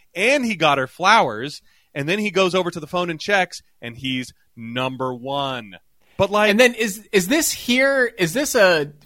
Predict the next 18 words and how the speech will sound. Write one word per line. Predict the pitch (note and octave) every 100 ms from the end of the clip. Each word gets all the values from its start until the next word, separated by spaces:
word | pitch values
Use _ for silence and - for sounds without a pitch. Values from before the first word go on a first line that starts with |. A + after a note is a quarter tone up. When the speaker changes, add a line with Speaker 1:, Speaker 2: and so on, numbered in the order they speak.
| -
Speaker 2:
famous | E3+ F3 F3
quote | - - D3 C#3 C#3 - -
from | _ E3 D3
Jerry | D3 C#3 C3+
Seinfeld? | - C3+ B2+ C#3
'Cause | C3+ F3+
I |
feel | E3+ B3
like | D4 D4
I've | G#3 A3
heard | - E3 F#3+
this | A3+ A3+ -
out | F3+ F#3
of | -
context | F3 E3 D#3 F3+ D#3 F#3+
of | D#3
the | D3+
episode. | E3 G#3 - A#3 C4